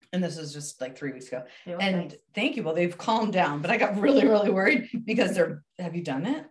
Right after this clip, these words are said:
Speaker 2: Yeah. I mean, my, I have, like, the most aggressive eyebrows in the world. They look great on sca-, on
Speaker 1: They look,
Speaker 2: screen.
Speaker 1: yeah.
Speaker 2: But, like, you see in the middle, they're, like, a little, I need to have them redone.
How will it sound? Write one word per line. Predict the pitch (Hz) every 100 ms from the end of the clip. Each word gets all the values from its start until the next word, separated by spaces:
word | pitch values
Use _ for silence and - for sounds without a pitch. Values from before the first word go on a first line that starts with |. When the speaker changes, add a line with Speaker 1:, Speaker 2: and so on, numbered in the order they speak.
| _
Speaker 2:
Yeah. | 190
I | 214
mean, | 226 202
my, | 196
I | 214
have, | 214
like, | 202 190
the |
most | 202 175 -
aggressive | - 151 151
eyebrows | - 151 147 151
in |
the | 139
world. | 156 -
They | 214
look | 226
great | 233 226
on | 185 185
sca-, | - 170 -
on | 262
Speaker 1:
They | 247
look, | 247
Speaker 2:
screen. | 208 170 -
Speaker 1:
yeah. | 208 190 147
Speaker 2:
But, | 233
like, | 208 202
you | 208 208
see | - 202 -
in | 185
the |
middle, | 180 175 151 151 175
they're, | 165 156
like, | 151
a | 170
little, | 170 165 156 160 151
I | 170 190
need | 190
to | 185
have | 160
them | 160
redone. | 151 139 123 -